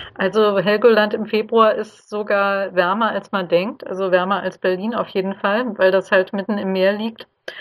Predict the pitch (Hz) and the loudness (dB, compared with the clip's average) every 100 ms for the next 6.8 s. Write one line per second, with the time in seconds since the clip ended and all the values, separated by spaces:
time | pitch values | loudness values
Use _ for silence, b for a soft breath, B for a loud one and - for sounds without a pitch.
0 | B B 190 190 190 208 214 208 196 185 | B B 0 0 0 -4 -4 -6 -2 0
1 | 190 214 220 208 202 208 202 196 - 220 | 0 -2 -6 -8 -6 -4 -6 -10 -6 -2
2 | 226 185 185 202 196 185 185 196 196 214 | 0 0 -2 -4 -4 -4 0 -2 -2 -4
3 | 214 202 202 185 190 220 262 254 - 226 | 0 0 0 -2 -2 -4 -10 -10 -14 -8
4 | 202 202 202 202 - 226 202 202 190 208 | -4 -2 -4 -6 -10 -4 -2 0 0 -2
5 | 277 - 202 190 196 202 202 - 220 220 | -2 -6 -8 -8 -6 -6 -8 -6 -6 -6
6 | 220 190 196 - _ 165 170 254 | -8 -4 -6 -6 _ -2 -2 -2